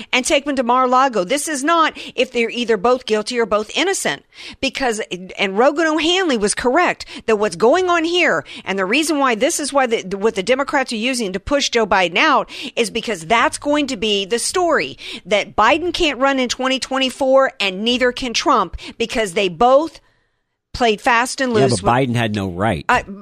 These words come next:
Speaker 1: that's my point. The, the story from the Democrats is, and this is why I was upset that, that, um, that they, the conservatives, two of my favorites,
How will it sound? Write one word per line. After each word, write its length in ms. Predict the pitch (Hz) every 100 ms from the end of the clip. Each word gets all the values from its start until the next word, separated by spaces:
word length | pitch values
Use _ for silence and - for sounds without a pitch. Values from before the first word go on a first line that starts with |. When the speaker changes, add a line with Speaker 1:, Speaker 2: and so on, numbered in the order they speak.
| -
Speaker 1:
that's 300 | 208 254 277
my 140 | 277
point. 460 | 277 - 349 220 143 - 208
The, 180 | 190 233
the 200 | 208 220
story 380 | 202 - 294 349
from 200 | 339 311
the 80 | 302
Democrats 640 | 262 240 - 185 156 - -
is, 260 | 196 185 175
and 100 | 185
this 160 | 233
is 140 | 302 262
why 220 | 269 254
I 40 |
was 140 | 240 220
upset 320 | - 277 247
that, 240 | 208 -
that, 300 | 175 190 180 _ _ -
um, 400 | 185 175 165 - 110
that 460 | 135 175 202 185 - -
they, 380 | 175 208 185 -
the 140 | 151
conservatives, 680 | 156 208 180 254 262 214 180
two 140 | -
of 80 | 233
my 100 | 208
favorites, 640 | 180 233 262 220 165 -